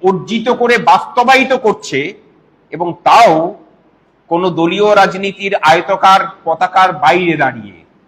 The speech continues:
এটা খুব স্বাভাবিকভাবেই যারা রাজনীতির কারবারি তাদের সহ্য হওয়ার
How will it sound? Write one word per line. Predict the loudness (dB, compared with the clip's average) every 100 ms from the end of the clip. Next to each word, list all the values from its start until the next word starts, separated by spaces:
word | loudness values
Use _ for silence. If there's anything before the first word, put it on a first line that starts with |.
| _ _ _ _ _ _ -16
এটা | -8 -6
খুব | -8
স্বাভাবিকভাবেই | -6 -4 -2 -6 -4 -2 -2 -4 -8 -18 _ _ _ _ _ _ _ _ _ _ _ _
যারা | -2 0
রাজনীতির | 0 -2 -8 -8 -2
কারবারি | 0 2 0 -2
তাদের | -2 -4
সহ্য | -6 -12 -8 -4
হওয়ার | -2 -2